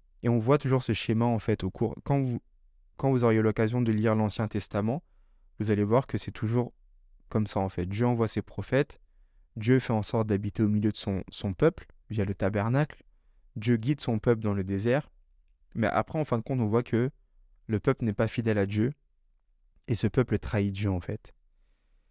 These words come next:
Et, euh, du coup, la Bible dit dans Jean un, douze, treize, « Mais à tous ceux qui l'ont reçu,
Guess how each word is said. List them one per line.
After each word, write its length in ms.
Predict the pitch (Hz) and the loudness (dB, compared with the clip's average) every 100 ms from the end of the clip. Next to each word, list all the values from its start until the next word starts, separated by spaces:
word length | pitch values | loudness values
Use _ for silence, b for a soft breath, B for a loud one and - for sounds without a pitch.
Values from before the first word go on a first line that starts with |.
| _ _ | _ _
Et, 200 | 127 123 | 2 4
euh, 440 | 117 117 120 120 117 _ _ _ | 6 4 2 0 -2 _ _ _
du 160 | 120 117 | -4 -4
coup, 260 | - 196 269 _ _ _ _ _ _ _ _ _ _ - | 0 -2 -2 _ _ _ _ _ _ _ _ _ _ -4
la 180 | 110 107 | 0 0
Bible 380 | 135 127 120 | 0 2 0
dit 320 | 110 110 143 - _ _ _ _ _ _ _ | 0 -2 -2 -4 _ _ _ _ _ _ _
dans 540 | 113 107 107 104 98 - _ _ _ _ _ _ _ _ - | -4 0 2 2 0 -6 _ _ _ _ _ _ _ _ -8
Jean 260 | 110 139 - | 2 2 2
un, 260 | 131 127 131 _ _ | 0 2 0 _ _
douze, 180 | 110 - | -8 -6
treize, « 420 | - 107 123 117 _ _ _ _ _ _ _ _ _ _ _ - | -2 0 0 -2 _ _ _ _ _ _ _ _ _ _ _ -4
Mais 160 | 117 | 2
à 120 | 110 110 | 2 2
tous 200 | - 135 | -2 0
ceux 140 | 160 | -2
qui 140 | - | 0
l'ont 160 | 113 107 | 0 2
reçu, 460 | 107 101 - 113 | 0 -4 -4 -4